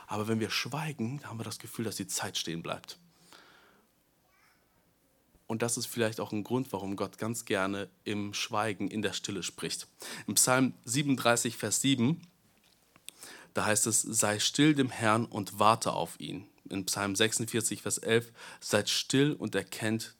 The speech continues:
dass ich Gott bin." Und da ist die Übung Nummer sechs, die ich euch mitgeben möchte. Nimm dir stille Zeit.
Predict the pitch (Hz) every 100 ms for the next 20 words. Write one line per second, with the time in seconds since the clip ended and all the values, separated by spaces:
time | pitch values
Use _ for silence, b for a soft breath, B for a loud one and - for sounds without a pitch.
0 | - 95 - 95 - 90 90 - - -
1 | - _ _ _ B B B B B B
2 | - 110 123 147 - 120 120 - _ 139
3 | 151 131 123 110 104 101 127 - - -
4 | _ - 101 104 92 110 107 98 98 95
5 | 104 104 - B B B B B B B
6 | B _ _ _ _ - 117 127 165 160
7 | - 120 117 120 120 - - 113 104 113
8 | - 104 95 -